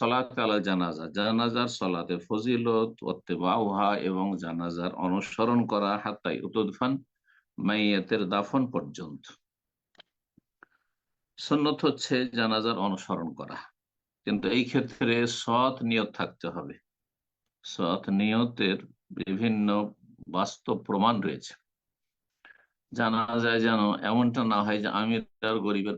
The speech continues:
পার্থক্য হয়, কারণ আজকাল এটাও হচ্ছে। যদি পয়সাওয়ালা হয় অথবা নেতৃস্থানীয় ব্যক্তি হয়, প্রভাবশালী হয়, অথবা তার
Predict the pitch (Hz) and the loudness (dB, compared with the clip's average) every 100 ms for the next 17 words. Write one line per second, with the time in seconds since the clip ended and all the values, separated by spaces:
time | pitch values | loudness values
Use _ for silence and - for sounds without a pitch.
0 | 95 82 - 87 - 82 - - _ - | -6 -8 -10 -14 -12 -14 -16 -20 _ -18
1 | 78 90 - 98 92 - 85 110 117 95 | -10 -10 -6 -4 -4 -4 -6 -4 -2 -4
2 | - - - _ _ _ _ _ _ _ | -8 -16 -20 _ _ _ _ _ _ _
3 | - 95 92 - 87 98 - 101 104 101 | -6 -2 -2 0 0 0 0 0 2 2
4 | 98 95 85 - 92 90 95 90 95 - | 2 0 0 0 -2 -2 0 0 0 0
5 | 107 101 - - - 104 98 92 - - | 0 0 -4 -12 -4 0 2 0 -2 -2
6 | 95 95 85 85 87 95 120 120 101 95 | 0 0 0 -2 -2 0 0 0 0 2
7 | 95 98 87 82 - 101 - 92 | 2 2 0 -2 -2 -2 0 -2